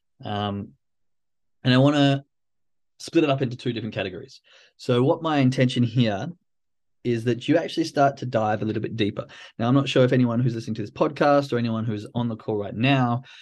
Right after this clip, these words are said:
has done any exercises, um,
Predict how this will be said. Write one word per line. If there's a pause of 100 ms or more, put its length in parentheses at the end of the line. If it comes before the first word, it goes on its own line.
(180)
has
done
any
exercises, (140)
um,